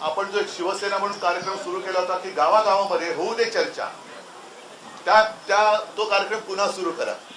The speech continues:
गावागावात जायचं, सभा समारंभ नाही, पण महिला ताई बसलेल्या आहेत, जाऊन बसा त्यांच्यामध्ये. "ताई तुम्ही महिला आहात की, अ, ह्या या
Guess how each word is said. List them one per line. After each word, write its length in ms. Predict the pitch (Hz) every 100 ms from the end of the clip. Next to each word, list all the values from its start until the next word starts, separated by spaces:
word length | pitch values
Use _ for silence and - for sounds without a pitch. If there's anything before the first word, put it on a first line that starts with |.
| - - - -
गावागावात 500 | 143 190 202 202 208
जायचं, 440 | 190 185 196 208
सभा 260 | - 170 208
समारंभ 420 | 208 202 208 214
नाही, 220 | 220 175 110 - - - -
पण 180 | 190 190
महिला 260 | 180 185 185
ताई 240 | 185 196
बसलेल्या 460 | 202 185 180 175 165
आहेत, 120 | 165 - -
जाऊन 220 | 160 180 -
बसा 220 | 180 196
त्यांच्यामध्ये. 500 | 185 175 175 165 165
"ताई 280 | 175 175 175
तुम्ही 280 | - 170
महिला 260 | 170 165 180
आहात 200 | 170 165 165 - -
की, 260 | 170 165 165
अ, 140 | 151 147 - -
ह्या 160 | 139 170
या 200 | 190